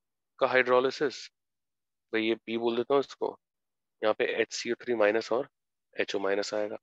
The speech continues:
अब ये देखिए, इक्विलिब्रियम constant इसका, अगर आप देखें, reverse में क्या हो रहा है, First आयनेशन हो रहा है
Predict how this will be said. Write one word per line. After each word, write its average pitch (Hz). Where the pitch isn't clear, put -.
अब 147
ये 170
देखिए, 139
इक्विलिब्रियम 147
constant 117
इसका, 110
अगर 127
आप 143
देखें, 131
reverse 123
में 160
क्या 143
हो 107
रहा 104
है, 139
First 160
आयनेशन 143
हो 139
रहा 135
है 139